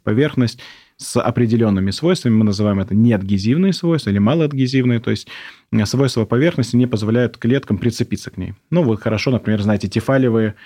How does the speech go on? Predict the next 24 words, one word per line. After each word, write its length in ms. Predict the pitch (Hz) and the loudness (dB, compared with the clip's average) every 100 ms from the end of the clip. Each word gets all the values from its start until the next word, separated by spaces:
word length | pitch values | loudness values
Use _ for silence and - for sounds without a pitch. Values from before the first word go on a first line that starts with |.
| - | -6
а, 120 | 110 | -4
те-, 200 | 107 113 | 0 -2
тефаль, 380 | 104 113 143 170 | -2 -2 0 2
да, 180 | 113 131 | 2 2
и 80 | 104 | 2
их, 180 | 110 - | 0 -2
собственно, 480 | - 101 - 104 101 | -8 -6 -2 0 0
анти-, 360 | 107 107 98 - - - - _ | 0 0 -4 -6 -20 -20 -20 _
а, 520 | 98 98 98 95 95 95 | -2 2 2 2 0 0
такие, 380 | 98 110 107 | -2 0 0
м, 180 | 101 95 98 - _ - | 0 -2 -2 -6 _ -4
это, 220 | 101 101 | -2 -2
по 100 | - | -4
сути, 280 | 98 120 98 - | -2 -2 -4 -2
те 120 | 113 | 0
же 120 | 107 | 2
малоадгезивные 640 | 104 101 98 101 107 104 | 2 2 0 -2 0 0
поверхности 480 | 95 101 151 117 - | 0 0 0 -2 -6
в 40 | - | -8
сковородках, 540 | - 98 123 147 104 | -2 0 0 -2 -6
когда 260 | - 92 110 | -4 0 2
мало 220 | 104 101 | 2 0
чего 220 | - 101 | -2 -6
прилипает. 500 | 101 104 107 - - | 0 0 0 -4 -10